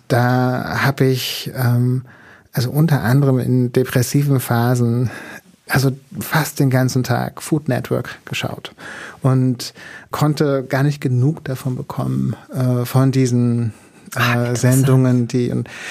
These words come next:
Speaker 1: und es waren immer, also die Sen-, ich mochte die Sendungen am liebsten, wo ich gemerkt hab, den Leuten ist es wirklich wichtig, dass sie etwas Gutes machen und, ähm, genau, und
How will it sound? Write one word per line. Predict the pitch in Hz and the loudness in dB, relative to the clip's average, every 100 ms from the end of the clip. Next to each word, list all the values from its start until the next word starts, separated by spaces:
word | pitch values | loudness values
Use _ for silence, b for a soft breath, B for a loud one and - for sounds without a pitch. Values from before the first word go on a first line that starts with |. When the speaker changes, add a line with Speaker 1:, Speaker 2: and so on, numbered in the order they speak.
| B B | B B
Speaker 1:
und | 151 | 0
es | 147 160 | 2 2
waren | 156 | 0
immer, | - 170 180 180 170 156 - 135 139 B B B | 2 4 4 4 0 -2 -6 -8 -10 B B B
also | - 139 | -4 0
die | 139 | 2
Sen-, | 147 151 | 2 2
ich | 131 | 2
mochte | 165 165 - | 0 0 0
die | 156 160 | 0 2
Sendungen | 151 160 151 147 | 2 0 -2 -2
am | 139 | -2
liebsten, | 147 - 139 131 | -2 -4 -4 0
wo | 127 | 0
ich | 127 | 0
gemerkt | 123 123 131 - | 0 2 0 -2
hab, | 127 - B B B B | -4 -6 B B B B
den | 131 127 127 - - | 0 2 2 0 -2
Leuten | 131 120 131 131 127 135 - B B B B _ | 0 2 2 0 0 0 -4 B B B B _
ist | 135 - | -6 -4
es | - 139 | -6 -2
wirklich | 139 143 147 135 127 | 2 2 2 0 0
wichtig, | 139 - - - - - | 0 -2 -8 -8 -14 -4
dass | 120 - | 0 2
sie | |
etwas | 120 - 113 - | 0 0 -4 -2
Gutes | - 139 - 127 | 2 2 2 0
machen | 127 123 - 135 151 - B B B - | 0 -2 -2 -2 -2 -8 B B B 0
und, | 123 123 123 123 - - 143 | 4 6 4 2 -4 -6 -2
ähm, | 120 120 127 123 | 0 2 0 0
genau, | 131 135 131 | 2 2 2
und | 127 123 | 0 -2